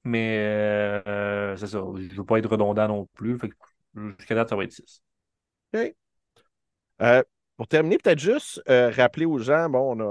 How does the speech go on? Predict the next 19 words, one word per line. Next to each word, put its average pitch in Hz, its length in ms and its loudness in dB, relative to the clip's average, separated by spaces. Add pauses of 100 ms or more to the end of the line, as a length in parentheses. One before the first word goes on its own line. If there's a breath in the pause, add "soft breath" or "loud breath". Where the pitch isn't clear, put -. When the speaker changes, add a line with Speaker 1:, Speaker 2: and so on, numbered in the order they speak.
(160)
Speaker 2:
on - 20 -4
a 107 80 -2
parlé 123 400 -2
campagne 113 400 -2
de 104 80 0
vingt-quatre 101 420 -2
jours, 117 540 0
euh, 101 220 4
autour, 104 600 -2
euh, 95 180 2
du 90 120 -10
recueil, 101 320 0
euh, 107 180 -2
du 95 120 -12
troisième 107 380 -2
recueil 107 220 0
Speaker 1:
Ouais. 107 40 2
Speaker 2:
maudit, 107 340 -6
donc 147 260 2